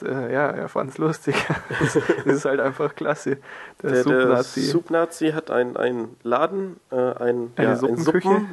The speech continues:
Speaker 1: ja.
Speaker 2: Suppenküche mitten in New York irgendwo, in Manhattan.
Speaker 1: Und macht die besten Suppen
Speaker 2: Macht
Speaker 1: überhaupt.
Speaker 2: die besten Suppen, hat aber, ähm, ja, einen ganz f-, merkwürdigen Anspruch, wie die Leute sich anzustellen haben. Also man darf da nur reingehen, nichts sagen, bestellen,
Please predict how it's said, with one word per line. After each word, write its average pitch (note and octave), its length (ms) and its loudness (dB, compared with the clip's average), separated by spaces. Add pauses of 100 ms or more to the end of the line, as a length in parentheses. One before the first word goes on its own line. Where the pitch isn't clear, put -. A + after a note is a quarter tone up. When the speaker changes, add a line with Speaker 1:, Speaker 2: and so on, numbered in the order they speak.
Speaker 1:
ja. E3 80 -4
Speaker 2:
Suppenküche F3+ 720 0
mitten F3 240 -2
in D#3+ 100 0
New E3 60 2
York F3 300 0
irgendwo, F#3+ 420 -2 (120)
in D3 160 -6
Manhattan. C#3+ 380 -6
Speaker 1:
Und G#3 80 -2
macht - 220 -4
die B2+ 80 0
besten - 400 -2
Suppen - 360 -4
Speaker 2:
Macht C3 180 4
Speaker 1:
überhaupt. C#3+ 200 -2
Speaker 2:
die C3 80 0
besten C#3 240 0
Suppen, E3 380 -4
hat F3 160 -6
aber, D3+ 580 -2
ähm, C#3 320 -2 (140)
ja, C#3 280 2
einen C#3 360 -8
ganz - 420 -2
f-, - 340 -20
merkwürdigen C3+ 600 0
Anspruch, C#3+ 500 -2
wie C#3 60 -10
die B2+ 120 -6
Leute C3 320 4
sich A#2+ 200 -10
anzustellen G2 560 -4
haben. - 400 -2
Also A2+ 180 -8
man A#2 120 -6
darf C3+ 160 0
da B2+ 100 -4
nur A2 100 2
reingehen, C#3 320 -2
nichts D3 240 -6
sagen, D3 320 0
bestellen, D3 560 0